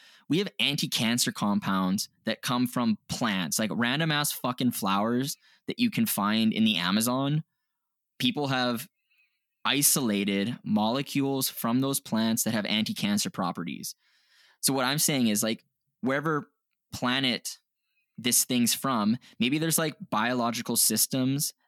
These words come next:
that just make element one one five, and it's just a part of them, and you can harvest it. Like, you can grow it and harvest it,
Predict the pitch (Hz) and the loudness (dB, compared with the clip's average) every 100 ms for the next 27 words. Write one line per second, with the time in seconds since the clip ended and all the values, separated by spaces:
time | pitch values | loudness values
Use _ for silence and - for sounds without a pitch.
0 | - 120 - 123 - _ - 107 107 98 | -4 -4 0 -2 -2 _ 0 4 4 4
1 | 104 - - - _ _ _ 110 113 110 | 0 -2 -10 -16 _ _ _ -4 0 2
2 | 104 104 107 104 98 - 101 85 90 104 | 2 0 0 2 0 -2 -2 -2 0 0
3 | - - 120 113 - 110 110 92 95 101 | 2 2 0 -2 -2 -2 0 0 0 0
4 | 101 - 104 98 - - - 107 110 107 | -2 -2 -2 -2 -4 -6 -6 -4 0 0
5 | 101 107 120 113 101 110 104 101 - 78 | 0 0 0 0 -2 0 -2 0 -4 -6